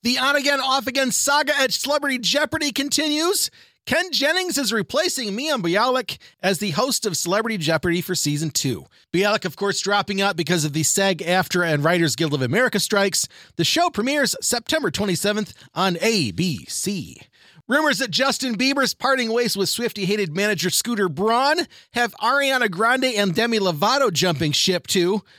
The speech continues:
We remember that Taylor Swift got rid of Scooter Braun and re-recorded her music so she could own it herself, which is going swimmingly, as Taylor just sips her tea and watches the fireworks go. Side note, Biebs is denying those rumors,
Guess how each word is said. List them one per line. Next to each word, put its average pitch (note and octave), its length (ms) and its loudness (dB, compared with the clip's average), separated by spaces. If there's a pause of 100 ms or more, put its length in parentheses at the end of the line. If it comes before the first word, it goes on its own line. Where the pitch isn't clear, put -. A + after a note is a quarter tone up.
(180)
We B3 120 2
remember B3 340 2
that A#3+ 100 2
Taylor A#3+ 280 4
Swift A#3+ 320 0
got A#3 160 0
rid A#3 120 2
of A3+ 80 0
Scooter A3+ 300 -2
Braun A3 420 2 (220)
and F#3 140 -2
re-recorded A3 560 0
her F#3 80 0
music G3+ 340 -2
so F3+ 140 2
she E3+ 180 0
could E3 160 0
own F3 260 0
it F3 120 -2
herself, F3 680 0 (200)
which D3 200 -4
is B2+ 100 -2
going C#3+ 300 0
swimmingly, E3 680 0 (180)
as F3+ 180 -2
Taylor G#3+ 300 0
just F3+ 400 -2
sips - 400 -4
her G3 140 -2
tea G#3 360 -6
and C#3+ 200 -6
watches D3+ 320 -2
the C#3 80 -4
fireworks D#3 520 0
go. C#3+ 280 2 (260)
Side C4+ 340 0
note, D4 280 2 (340)
Biebs C4+ 420 0
is C4+ 200 -2
denying C4+ 640 2
those E3+ 260 2
rumors, E3+ 580 2